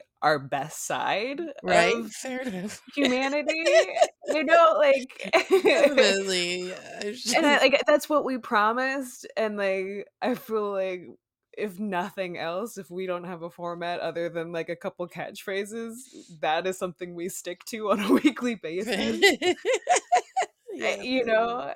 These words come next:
Speaker 1: and I do, it, it's also, and, like, please, like, bug me if I'm not sharing enough of my side, uh, by any means, because I also just have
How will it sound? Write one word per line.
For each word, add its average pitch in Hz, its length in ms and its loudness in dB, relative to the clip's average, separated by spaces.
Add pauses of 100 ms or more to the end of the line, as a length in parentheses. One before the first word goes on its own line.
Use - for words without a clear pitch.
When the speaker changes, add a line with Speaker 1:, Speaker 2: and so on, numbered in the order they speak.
Speaker 1:
and 214 560 -2 (520)
I 262 60 -2 (100)
do, 214 320 -12 (580)
it, 220 220 0 (140)
it's 220 160 -4
also, 233 440 -4
and, 196 520 -4
like, 185 240 -4 (320)
please, 226 560 -6
like, 180 220 -4 (240)
bug 170 320 -2
me 170 420 -6
if 180 160 -6
I'm 156 280 -2
not 269 220 -6
sharing 320 400 -8
enough 285 280 -8
of 202 160 -14
my 165 220 -4
side, 143 540 -4
uh, - 460 -14
by 208 240 0
any 226 200 -6
means, 247 380 -8
because 208 300 -8
I 180 260 -2
also 180 480 -6
just 175 180 -16
have 170 380 -6